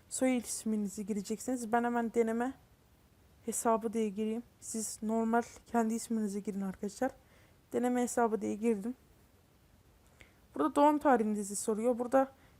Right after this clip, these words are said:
kendi doğum tarihinizi yazarsanız, yani kafadan atmazsanız daha iyi olur. Neden arkadaşlar? Mesela şifreyi falan unuttuğunuzda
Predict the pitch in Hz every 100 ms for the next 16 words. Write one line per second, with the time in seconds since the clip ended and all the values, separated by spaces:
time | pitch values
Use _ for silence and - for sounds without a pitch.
0 | _ - 247 247 269 262 262 247 247 240
1 | 240 233 233 220 233 226 226 - 220 196
2 | 214 214 - 226 233 233 240 254 247 247
3 | 233 208 240 233 214 247 - _ - -
4 | - 226 226 277 269 226 240 - 240 226
5 | - 226 226 - - 254 240 240 240 240
6 | - 233 226 - 254 247 208 240